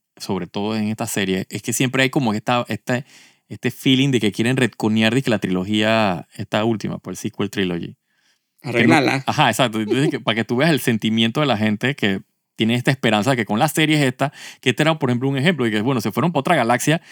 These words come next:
Speaker 1: dije, esto va a ser, y que, dije, dije, pueden agarrar y, y, y ahora toda la serie en adelante vienen en esta otra galaxia, y eso hace como que te olvidas del, del desbarajuste que hicieron en <laughs> la se-, en el sequel trilogy, y es como que empieza como una bifurcación, pues, del timeline, dije,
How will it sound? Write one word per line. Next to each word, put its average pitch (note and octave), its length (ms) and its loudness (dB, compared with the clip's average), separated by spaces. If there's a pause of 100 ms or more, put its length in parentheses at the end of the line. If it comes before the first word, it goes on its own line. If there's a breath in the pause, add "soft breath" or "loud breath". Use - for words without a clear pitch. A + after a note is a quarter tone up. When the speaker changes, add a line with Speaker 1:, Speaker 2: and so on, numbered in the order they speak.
(240 loud breath)
Speaker 1:
dije, A#2 140 -6
esto C#3+ 160 0
va D3+ 60 0
a - 20 -2
ser, D#3+ 180 2
y F3 60 4
que, B2 220 0
dije, A2+ 300 0 (220)
dije, A2+ 240 -6
pueden C3 240 0
agarrar A#2+ 480 2
y, D3+ 220 4
y, A2+ 260 -2
y A#2 140 -2
ahora A#2 160 0
toda D3 260 2
la D3 80 2
serie B2 220 -2
en D3 60 0
adelante A#2+ 280 0
vienen C3+ 300 0
en B2 60 -2
esta A#2 120 -4
otra B2+ 160 -2
galaxia, A2+ 320 0
y B2 80 4
eso A#2+ 180 0
hace C3 140 0
como C3 220 0
que G#2+ 80 -2
te G#2+ 100 -2
olvidas B2 400 2
del, G#2+ 240 0 (560 soft breath)
del A2 380 -6
desbarajuste A2 640 2
que B2 100 -4
hicieron B2 380 0
en B2 200 0
<laughs> C#3 220 0
la A#2+ 80 2
se-, A#2 240 -4 (420 loud breath)
en B2 100 -4
el A#2+ 80 -4
sequel A2+ 340 0
trilogy, B2+ 400 2
y B2+ 80 4
es A2 60 0
como C#3 200 0
que A2+ 80 0
empieza B2 380 0
como B2 160 0
una C3 180 0
bifurcación, B2+ 640 2
pues, G#2+ 160 -2
del G#2+ 100 -4
timeline, G#2+ 440 0
dije, G2+ 260 -8